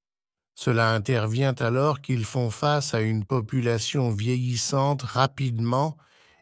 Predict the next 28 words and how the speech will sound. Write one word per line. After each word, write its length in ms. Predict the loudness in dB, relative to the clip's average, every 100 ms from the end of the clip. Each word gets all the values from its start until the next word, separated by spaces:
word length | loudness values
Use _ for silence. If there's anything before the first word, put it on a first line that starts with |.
| _
et 220 | -2 0
à 200 | 2 2
un 60 | 0
taux 320 | -2 0 0
de 140 | 0 0
natalité 840 | 0 0 0 0 -2 -4 0 0
en 200 | 2 0
baisse. 760 | 0 -2 -4 -8 -8 -8 -10 -16 _ _ _ _ _ _ _ _ _ _ _ -8
Une 240 | -6 -2
augmentation 840 | -4 -2 -2 -2 -2 -2 -2 0 0
du 180 | -2
taux 200 | -2 -2
de 80 | 0
mariage 720 | 2 2 2 0 2 2 0
pourrait 400 | -2 -2 0 -2
conduire 580 | -2 0 0 2 0 2
à 100 | 2
plus 440 | 0 -2 0 0 2
de 120 | 0
bébés 600 | 2 0 2 0 0 -4 -16 -20 -20 -20 _
et 160 | -2 -2
potentiellement 1040 | 0 -2 2 0 0 2 2 2 2 2 2
ralentir 840 | 4 4 4 0 -2 -4 0 2
le 160 | 2 2
déclin 640 | 2 0 0 0 2 2
de 120 | 2
la 160 | 2 0
population. 960 | 0 -2 0 0 0 0 -4 -2 -4